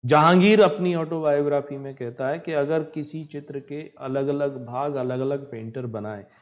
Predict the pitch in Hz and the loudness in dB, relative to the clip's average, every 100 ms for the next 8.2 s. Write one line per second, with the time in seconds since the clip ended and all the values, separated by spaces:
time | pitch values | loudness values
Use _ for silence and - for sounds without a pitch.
0 | _ - 117 123 127 135 214 214 156 123 | _ -4 -2 0 0 2 4 4 4 0
1 | 123 113 139 220 - 123 123 - 147 139 | -2 -4 -6 -10 -14 -12 -12 -10 0 0
2 | 135 135 120 - 123 156 185 - _ 143 | 0 -2 -4 -4 -10 -10 -12 -20 _ -2
3 | 143 143 147 156 190 190 185 185 160 165 | 2 2 2 2 2 2 2 2 0 -2
4 | 160 160 156 160 147 143 160 156 147 - | -2 -4 -4 -6 -4 -2 -2 -2 -6 -4
5 | 147 151 147 147 143 139 131 131 139 139 | -4 -4 -2 -4 -4 -10 -8 -8 -8 -2
6 | 147 143 120 127 135 113 113 139 123 139 | -2 -2 -6 -4 -4 -4 -6 -12 -12 -14
7 | - 117 113 113 120 110 110 131 196 - | -12 -14 -10 -12 -10 -10 -4 2 2 2
8 | - | -8